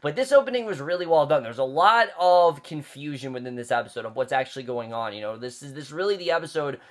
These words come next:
where Norman starts to become aware of what Mother has done, and the life she has built for him, and the different times he's blacked out, what has led up to that stuff.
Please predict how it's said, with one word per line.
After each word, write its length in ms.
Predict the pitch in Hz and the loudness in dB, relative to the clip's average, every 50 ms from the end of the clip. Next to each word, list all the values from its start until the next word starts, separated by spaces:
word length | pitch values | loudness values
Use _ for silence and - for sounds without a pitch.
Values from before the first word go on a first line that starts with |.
| - - - | -20 -4 0
where 140 | 156 170 | 0 4
Norman 320 | 170 165 175 180 185 190 165 | 6 8 8 8 8 6 4
starts 240 | - 180 160 151 - | 4 4 4 4 0
to 80 | 165 | -8
become 180 | 151 - 156 156 | -8 -4 -2 0
aware 580 | 151 135 123 131 143 147 143 139 131 123 120 | 0 0 2 0 0 2 2 2 2 2 2
of 220 | - 127 135 131 131 | 2 2 0 0 2
what 240 | 135 147 139 143 143 | 2 0 0 0 0
Mother 320 | 135 131 127 135 135 131 | 0 0 0 0 -2 -2
has 180 | 131 127 120 117 | -2 -4 -6 -4
done, 440 | - 123 123 123 113 98 90 90 | -2 0 0 0 -2 -4 -6 -8
and 560 | - - 117 120 117 117 117 120 120 120 117 - - - _ - | -8 -6 -4 -2 -2 -2 -4 -6 -6 -8 -10 -12 -16 -20 _ -6
the 100 | 139 151 | -2 -2
life 380 | 151 143 156 165 196 202 160 - | 0 4 6 6 6 6 2 -2
she 160 | - - 185 | -8 -8 -6
has 140 | 175 160 131 | -6 -8 -8
built 340 | - - 160 160 160 - - | -2 2 2 4 4 2 0
for 140 | 143 135 127 | -2 -2 -2
him, 100 | 117 117 | -4 -4
and 80 | 120 | -6
the 60 | 120 | -6
different 400 | 120 - 180 196 - 196 185 175 | -6 -4 -6 -4 -2 -4 -4 -4
times 400 | - - 165 165 170 170 160 151 | -4 -2 0 0 0 0 -4 -6
he's 160 | - 151 135 123 | -10 -12 -6 -2
blacked 340 | 135 139 143 143 139 - | 2 4 4 4 4 4
out, 220 | 156 147 139 127 127 | 4 4 4 2 2
what 180 | 143 151 151 | 2 2 2
has 220 | 147 156 151 131 131 | 2 0 -4 -4 -2
led 240 | 139 139 139 135 - | 0 0 0 2 0
up 180 | 180 - - | 0 -2 -2
to 120 | - 147 123 | -2 -2 0
that 200 | 120 117 110 - | 2 0 0 -2
stuff. 300 | - - 117 110 - | 0 0 0 0 0